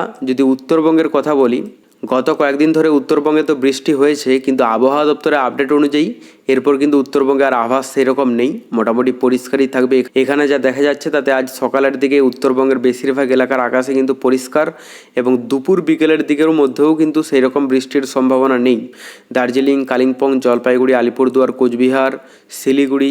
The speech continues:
এগুলোতে কিন্তু পরিষ্কার আকাশই দেখা যাচ্ছে। এবং আগামী বেশ কয়েকদিনের আবহাওয়া আমরা দেখে নেব। মোটামুটি মঙ্গলবারে সেই রকম বৃষ্টির সম্ভাবনা দেখা যাচ্ছে না।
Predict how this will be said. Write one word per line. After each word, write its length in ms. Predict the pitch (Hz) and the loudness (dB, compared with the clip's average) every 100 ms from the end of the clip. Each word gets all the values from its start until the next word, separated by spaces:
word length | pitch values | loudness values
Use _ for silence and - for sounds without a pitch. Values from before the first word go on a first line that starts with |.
| - | -2
এগুলোতে 300 | 139 139 139 143 | 0 0 0 0
কিন্তু 200 | 147 147 139 | -2 -2 0
পরিষ্কার 360 | 135 127 - 131 | -2 -2 -2 -2
আকাশই 400 | 131 135 131 131 | 0 -4 -4 -4
দেখা 260 | 123 120 | -2 0
যাচ্ছে। 340 | 131 120 - 151 - - - - - | 0 0 -4 -12 -12 -18 -20 -12 -2
এবং 160 | 131 131 | 0 2
আগামী 340 | 120 127 156 139 | 0 0 0 0
বেশ 240 | 131 139 - | 2 0 0
কয়েকদিনের 460 | 147 143 151 151 | -2 0 0 0
আবহাওয়া 380 | 135 127 131 143 | 0 0 0 0
আমরা 140 | 143 143 | 0 0
দেখে 240 | 127 127 | 0 0
নেব। 160 | 135 127 139 - - _ - | 0 0 -4 -8 -20 _ -8
মোটামুটি 420 | 131 131 151 151 147 | -2 0 2 2 2
মঙ্গলবারে 460 | 127 127 139 139 147 | 2 2 2 0 -2
সেই 180 | 143 139 | 0 0
রকম 300 | 127 131 135 139 - - - - _ - | 0 0 -2 -4 -12 -20 -20 -20 _ -6
বৃষ্টির 420 | 127 131 - 147 - | -2 -2 -2 -4 -2
সম্ভাবনা 380 | 143 143 143 139 | -2 0 0 0
দেখা 240 | 127 131 | 0 0
যাচ্ছে 280 | 139 135 - | 0 -2 -4
না। 120 | 139 | -4